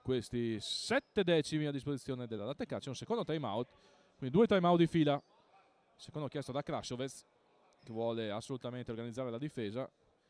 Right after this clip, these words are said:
Sono già pronti in campo anche Michelaccio San Daniele e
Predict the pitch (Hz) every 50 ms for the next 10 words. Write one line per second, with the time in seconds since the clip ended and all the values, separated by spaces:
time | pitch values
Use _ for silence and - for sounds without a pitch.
0 | _ _ _ - - 92 98 104 120 - 139 135 131 139 127 - 135 131 131 120
1 | - 127 123 120 123 127 120 - 127 123 120 117 117 117 123 127 123 - 131 131
2 | - - 117 117 135 135 131 131 131 131 127 127 123 123 - - 117 120 120 117
3 | 113 113 110 110 110 107 107 107 104 92 -